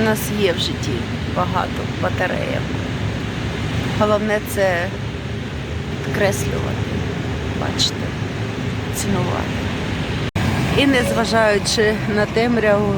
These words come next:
завжди сонечко буде нам пробиватися. Будемо знаходити щось гарне навколо нас. А у нас іншого виходу немає.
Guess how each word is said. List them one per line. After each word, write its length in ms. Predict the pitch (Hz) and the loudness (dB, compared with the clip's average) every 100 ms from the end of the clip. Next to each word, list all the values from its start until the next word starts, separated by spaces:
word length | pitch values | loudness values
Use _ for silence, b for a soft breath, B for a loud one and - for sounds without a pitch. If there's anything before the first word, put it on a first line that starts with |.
| 196 | 2
завжди 320 | 208 190 208 196 | 2 2 0 0
сонечко 580 | 214 208 202 190 - 202 196 | 2 2 2 0 0 0 0
буде 260 | 190 185 190 | 2 2 4
нам 200 | 190 190 | 4 2
пробиватися. 960 | 196 185 190 190 214 220 214 208 208 208 202 - - | 2 2 2 4 4 4 0 2 2 2 0 -2 0
Будемо 360 | 214 214 214 214 | 0 2 2 2
знаходити 680 | 226 208 226 214 208 185 196 | 4 2 4 4 4 2 2
щось 500 | - 214 208 - - - - - - - - - - - - - - - - - - - | 4 4 4 2 0 -2 -2 -2 -4 -2 -2 -2 -2 -2 -2 -2 0 2 2 2 2 4
гарне 560 | 202 208 233 247 247 233 | 4 6 4 4 2 2
навколо 640 | 226 226 - 240 240 240 | 2 2 0 2 2 2
нас. 320 | 233 233 220 226 - - - - - - - - - - - - - - - - - - - - - - - - - - - - - - - | 2 2 0 -2 -2 -2 -2 -2 -2 -2 0 0 0 -2 0 0 2 2 0 0 2 2 2 2 2 2 2 2 2 0 0 0 0 2 2
А 180 | - | 2
у 40 | 247 | 4
нас 160 | 190 - 214 | 4 4 2
іншого 500 | 196 - 202 190 190 196 180 | 2 0 0 2 2 2 0
виходу 460 | 180 190 165 151 160 - - - | 0 0 0 0 0 0 0 0
немає. 440 | 170 165 170 180 | 2 2 2 2